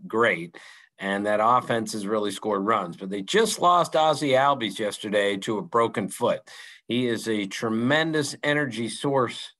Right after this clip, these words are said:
to that team, as well as being a really good player. So we'll see where the Braves go from here. I think the Braves and the Mets make the playoffs, but if I'm a Mets fan,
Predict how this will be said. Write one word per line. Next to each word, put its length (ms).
to 80
that 320
team, 460
as 420
well 260
as 100
being 220
a 40
really 280
good 220
player. 460
So 340
we'll 220
see 240
where 140
the 100
Braves 380
go 220
from 220
here. 400
I 80
think 220
the 40
Braves 460
and 280
the 60
Mets 360
make 200
the 80
playoffs, 580
but 140
if 140
I'm 180
a 60
Mets 320
fan, 500